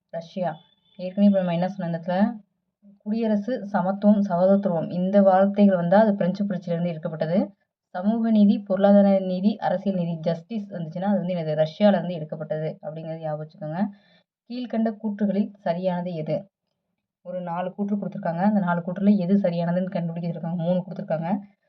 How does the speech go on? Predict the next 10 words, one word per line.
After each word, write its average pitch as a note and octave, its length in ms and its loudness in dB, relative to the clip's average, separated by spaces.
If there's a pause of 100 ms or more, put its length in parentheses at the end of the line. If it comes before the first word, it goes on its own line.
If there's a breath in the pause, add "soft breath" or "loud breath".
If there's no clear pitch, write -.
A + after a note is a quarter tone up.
(720 soft breath)
முகவுரை B3 480 2
பகுதி G3+ 440 4
நீதி G#3+ 300 6
புனராய்வுக்கு F#3+ 640 4
அப்பாற்பட்டது. E3+ 680 0 (300)
முகவுரையில G3 500 2
சொல்லியிருக்க F3+ 300 -4
விஷயம் F3 200 -4
வந்து F3 180 -2
சரியா F3 340 2